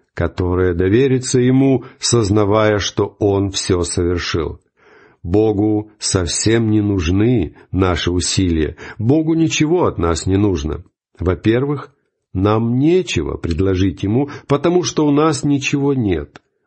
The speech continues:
Мы должны прийти к Нему, и мы получим всё. Многие сегодня рассуждают о важности своего поведения, о своей семье, о своей церкви. Они уверены, что членство в церкви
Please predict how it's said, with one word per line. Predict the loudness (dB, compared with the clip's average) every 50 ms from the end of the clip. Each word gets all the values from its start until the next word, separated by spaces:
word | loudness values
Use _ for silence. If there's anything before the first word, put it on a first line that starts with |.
| -4
Мы | 0 2 2 2 2
должны | 2 2 2 2 2 2 2 0
прийти | 0 0 0 0 0 0 0 0 0
к | 0 0
Нему, | 0 2 2 2 2 2 0 -4 -10 -20 _ _ _ _ _ _ _ _ -4
и | 0 0 2
мы | 2 2 4 4 4 2 2 0 -4 -10 _ _ _ _ _ _
получим | -2 0 0 2 0 0 -2 -2 -4 -4 -4 -4 -4
всё. | -4 -6 -4 -2 -2 -2 -4 -8 -12 _ _ _ -20 -20 -20 -20 -20 -20 -12 -4 0
Многие | 0 2 2 2 2 2 0 0
сегодня | 0 0 0 0 2 0 0 2 2 2 2 2
рассуждают | 0 0 -2 -2 0 0 0 2 2 2 2 0 0 -2 -2
о | 0 0
важности | 2 2 2 2 2 0 0 0 0 -2 -2 -4 -4 -6
своего | -4 -2 0 0 2 2 2 0 0 -2
поведения, | -2 -2 -2 -2 -2 0 2 2 2 2 2 2 0 0 0 0 -2 -4 -6 -10 -16 -16 -6 -2
о | -2 -2 -2
своей | 0 0 2 2 2 2 0
семье, | -2 -2 -2 0 0 0 2 2 2 2 2 2
о | 0 0
своей | 0 0 0 2 2 0 0
церкви. | -2 -2 0 2 2 2 0 -2 -4 -4 -6 -6 -6 -8 -14 _ _ _ _ _ _ _ _
Они | -2 0 2 2 2
уверены, | 2 4 4 4 2 2 2 0 0 0 -2
что | -4 -4 -2 0 0 0 0 0 -2
членство | -4 -2 0 0 2 2 0 0 -2 -4 -4 -4
в | -4
церкви | -2 0 0 0 0 -2 -4 -6 -8 -8 -8